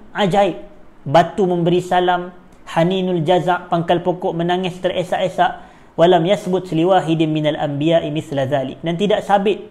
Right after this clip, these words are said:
kepada seorang pun dari kalangan, uh, para nabi yang sama seperti ini. Baik. Kemudian, an-, uh, yang kesebelas, hadirin dan hadirat. Annahu wujida fi mu'jizatihi ma huwa azhar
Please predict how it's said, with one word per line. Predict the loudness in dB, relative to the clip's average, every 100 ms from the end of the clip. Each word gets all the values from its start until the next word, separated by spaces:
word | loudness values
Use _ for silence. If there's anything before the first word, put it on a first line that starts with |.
| -20 -20 -4
kepada | -2 2 2
seorang | 2 2 2 2 0
pun | 0
dari | 2 2 2
kalangan, | 0 0 0 0 -2 -10 -16 -20 -14
uh, | -2 0
para | 4 6
nabi | 6 4 0 -2
yang | -2 -4
sama | -2 -2 0 -4
seperti | -4 -6 -6 -6 -6
ini. | -8 -16 -20 _ _ _ _ _ _ -20 -2
Baik. | 2 2 -2 -16 -20 _ _ -20 _ -20 -20 -20 -20 -20 -20 -2
Kemudian, | 2 4 4 4 2 -2
an-, | -2
uh, | 4 6
yang | 6 4
kesebelas, | 0 2 4 4 4
hadirin | 2 2 2 2
dan | 0 0
hadirat. | -2 0 -2 -4 -10 -20 _ _ -20 -20 _ _ -20 _ _ -2
Annahu | 2 2 2 2 2 0 0
wujida | 0 0 2 2 2
fi | 2
mu'jizatihi | 0 0 0 0 4 2 2 -2 -2
ma | 0 0
huwa | 0 2 2 2
azhar | 0 0 -2